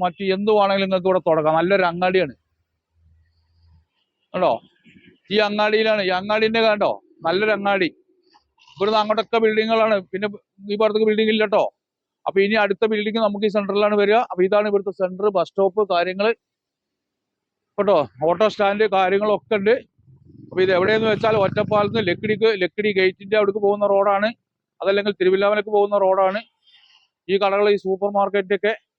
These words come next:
ഇതിലാണ് നമ്മുടെ പ്രോപ്പർട്ടി കാണുന്നത്. അപ്പൊ ഇൻഷാ അല്ലാ എന്റെ ചാനൽ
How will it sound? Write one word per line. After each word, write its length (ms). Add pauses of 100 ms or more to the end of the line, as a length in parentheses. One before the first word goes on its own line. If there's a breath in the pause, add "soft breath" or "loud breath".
(720)
ഇതിലാണ് 360
നമ്മുടെ 260
പ്രോപ്പർട്ടി 400
കാണുന്നത്. 300 (720)
അപ്പൊ 180
ഇൻഷാ 220
അല്ലാ 200
എന്റെ 220
ചാനൽ 240